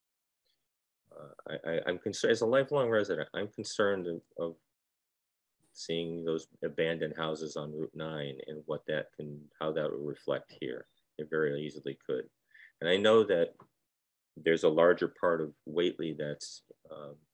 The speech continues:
residential that isn't affected by commercialism. Actually, most of the town isn't convert, com-, you know, isn't affected by commercialism. There is a m-,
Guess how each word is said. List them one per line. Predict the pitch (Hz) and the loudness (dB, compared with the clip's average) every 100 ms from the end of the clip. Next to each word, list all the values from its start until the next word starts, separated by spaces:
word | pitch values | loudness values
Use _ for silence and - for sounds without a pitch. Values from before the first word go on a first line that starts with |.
| _ _ - | _ _ 0
residential | 95 85 82 87 90 90 | 2 4 4 2 2 -4
that | 76 76 _ | -4 -6 _
isn't | - 131 139 | 2 2 4
affected | 110 - 113 147 67 53 _ _ _ _ _ | -2 0 -2 0 -8 -8 _ _ _ _ _
by | 78 | -4
commercialism. | 76 82 71 69 - 69 - 60 | -4 -6 -8 -8 -8 -10 -10 -10
Actually, | 78 113 - 113 | -8 -8 -6 -6
most | 80 87 113 - | 0 4 4 2
of | 78 | -6
the | 73 | -6
town | - 73 67 - | -8 -8 -6 -8
isn't | - 69 - | -12 -14 -14
convert, | 71 71 - _ | -10 -8 -8 _
com-, | 76 71 - _ | -12 -12 -16 _
you | 76 | -14
know, | 71 | -10
isn't | 76 78 | -10 -8
affected | 71 73 73 76 | -6 -6 -6 -8
by | 69 67 | -8 -10
commercialism. | - 69 64 - 53 - - _ _ - - - - - _ _ _ _ _ _ _ _ - | -10 -12 -12 -12 -14 -16 -20 _ _ -20 -20 -20 -20 -20 _ _ _ _ _ _ _ _ 4
There | 101 | 6
is | 101 104 | 6 6
a | |
m-, | 101 98 87 | 4 0 -4